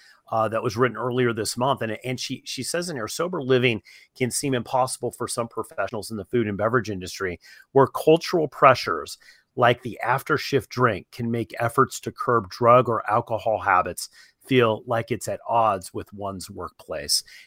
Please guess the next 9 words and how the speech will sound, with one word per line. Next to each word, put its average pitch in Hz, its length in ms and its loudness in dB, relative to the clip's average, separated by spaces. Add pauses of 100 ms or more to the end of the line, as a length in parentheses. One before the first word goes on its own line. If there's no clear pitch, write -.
(120)
And 139 100 0
I 139 100 4
thought, 147 440 4
"Wow, 101 560 0 (200)
uh, 90 340 -8 (120)
that 117 320 6
really 131 480 -4
summed 107 460 -4
it 98 100 -12